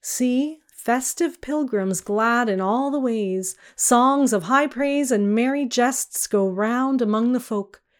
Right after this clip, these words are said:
Embowered in branches green, they carry to Jerusalem there to build, each family, its booth of verdant boughs. A moving forest went the merry folk, and gleeful children played,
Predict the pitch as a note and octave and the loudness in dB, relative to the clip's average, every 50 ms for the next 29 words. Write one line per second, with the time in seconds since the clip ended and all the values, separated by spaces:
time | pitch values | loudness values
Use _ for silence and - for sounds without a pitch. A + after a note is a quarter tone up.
0 | _ _ _ - G#3 G3+ F#3+ F#3 F3 G3 G3+ G3+ A3 A#3 A3 G3 F#3+ F#3+ F#3 F#3+ | _ _ _ -6 -4 -2 -2 -2 -2 -2 0 0 0 0 0 0 0 0 0 -2
1 | F#3 F#3 F3+ F3 G3+ G3+ G#3+ A3 A#3+ B3 A#3+ - C4 B3 - - A#3 A#3 A#3 A#3 | -2 -2 -4 -2 -2 -2 0 2 0 0 0 -2 -4 -4 -4 -2 0 2 2 2
2 | A3+ A#3 B3+ C4+ C#4 C4+ B3 A#3+ A3+ G#3+ - - C4 C4+ C4+ C#4 C#4+ C#4 C4 - | 2 2 0 -2 -4 0 0 0 0 0 -2 -2 0 0 0 0 -2 -4 -4 -4
3 | C4+ - A#3+ A#3 A#3+ C4+ C#4+ B3+ A#3 A3 G3+ G#3 G#3 G#3 F#3+ G#3 G#3+ G#3+ G#3+ G#3+ | -6 -4 -4 -4 -2 -2 -2 -2 0 0 2 2 2 2 0 0 0 0 0 -2
4 | A3+ A3 - B3 A#3 C#4 C#4 B3+ A3+ A3+ A3+ A#3+ A3+ - _ _ _ - A#3+ C4 | -4 -4 -6 -6 -2 0 0 2 2 0 0 -2 -4 -6 _ _ _ -6 -4 -4
5 | D4 C#4+ - - - - - D4 C#4 C#4 C4 A3+ G3 F#3 F#3+ F#3+ G3+ - _ _ | -4 -4 -8 -12 -10 -4 -2 -2 0 0 0 0 0 -2 -4 -4 -6 -10 _ _
6 | _ _ - A3+ A3 - - - _ _ - D4 D4 C4+ G#3+ G3 - - - - | _ _ -6 -6 -4 -4 -6 -10 _ _ -2 0 0 2 0 -2 -6 -12 -16 -8
7 | - G3+ F#3+ F#3 F#3+ G#3+ A#3+ B3+ B3+ C4 C4 C4 B3+ - - A3 G#3 G3+ F#3+ F#3 | -6 -6 -6 -4 -4 -2 -2 0 0 2 0 0 -2 -4 -6 -4 -4 -2 -4 -4
8 | F3+ F3+ F#3 F#3+ - - - _ _ _ _ _ _ _ _ _ - A3+ G#3 G#3 | -6 -6 -8 -8 -10 -12 -16 _ _ _ _ _ _ _ _ _ -6 0 2 4
9 | A3 A#3+ C4+ D4 D4+ C4+ D4+ C#4 C#4 C#4 C4 - - A#3 A#3+ C4+ B3 G3+ G3 G3 | 6 8 6 6 6 4 2 2 2 0 0 -2 -2 0 2 2 2 2 0 0
10 | G3 - - - _ - G3+ G#3 G#3+ G#3+ G#3 - - A3 G3+ G3+ G3+ G3 G3+ G3+ | -2 -4 -10 -12 _ -4 -2 0 0 0 0 -4 -4 -2 -2 0 0 0 0 -2
11 | G3+ - G#3+ G#3+ B3 - - - - - - - A#3 A#3 A3+ G#3 - A3+ B3+ C#4 | -2 0 0 0 0 -2 -8 -20 -20 -14 -2 2 4 4 4 2 2 4 4 4
12 | D4+ D4+ - C#4+ C4 - - - C4 D4+ B3+ B3 G#3 G3 G3 - - A#3 A#3+ C4 | 4 4 2 0 0 0 2 0 0 0 2 0 -2 -2 -2 -4 -4 -2 -2 -2
13 | C#4+ D4+ D#4+ F4 E4 | -2 -2 -2 -2 -4